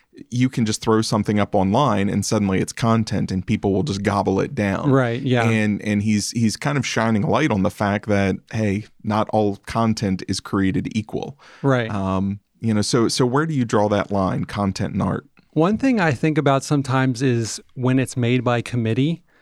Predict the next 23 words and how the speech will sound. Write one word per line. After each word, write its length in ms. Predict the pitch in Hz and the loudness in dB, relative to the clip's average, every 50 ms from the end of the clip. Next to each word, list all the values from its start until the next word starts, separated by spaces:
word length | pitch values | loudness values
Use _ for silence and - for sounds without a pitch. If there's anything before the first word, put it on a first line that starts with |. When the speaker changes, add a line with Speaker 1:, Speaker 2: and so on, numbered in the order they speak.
| _ _ - | _ _ -8
Speaker 1:
Oh. 320 | 160 180 185 - - - - - | -6 -4 -4 -6 -6 -8 -4 -2
Speaker 2:
If 180 | 143 139 - | -2 0 0
it's 160 | 143 135 - - | 0 -2 0 0
made 400 | 131 120 117 123 127 131 120 113 | 0 2 2 2 2 2 2 2
by, 400 | 127 123 127 127 123 123 135 151 | 2 2 4 4 2 2 0 0
so, 160 | - - 214 | 0 0 0
I, 300 | - - - - - - - - - _ _ _ - | 0 -2 -4 -6 -6 -8 -10 -12 -16 _ _ _ -4
<laughs> 200 | - 110 - - | -4 -2 -2 0
and 260 | 220 170 156 165 170 - _ - - - - - - - _ - | 0 2 2 0 -2 -4 _ -20 -20 -20 -20 -20 -20 -4 _ 0
I 80 | 175 175 | 0 0
think 460 | 170 - 220 220 220 214 220 - - - - - | 0 0 0 2 2 0 -2 -6 -14 -12 -4 -2
the 120 | 165 165 | 0 2
Marvel 380 | 156 147 135 139 143 135 143 139 | 4 4 4 4 2 0 -2 -4
stuff 340 | - - 156 135 - - | -2 0 0 0 0 -2
goes 320 | - - 127 120 127 127 - | -2 0 2 2 2 2 0
a 60 | 123 | 0
little 180 | 113 120 131 139 | 2 2 2 2
bit 180 | 139 170 185 170 | 2 0 0 0
beyond 340 | 175 185 190 190 196 196 | 0 2 2 4 4 4
it, 140 | 202 202 175 - | 2 2 2 2
but 280 | 156 156 156 - _ - | 0 0 0 -4 _ -6
Speaker 1:
Don't, 80 | - | 0
Speaker 2:
thing 220 | - 190 202 214 | 2 2 2 2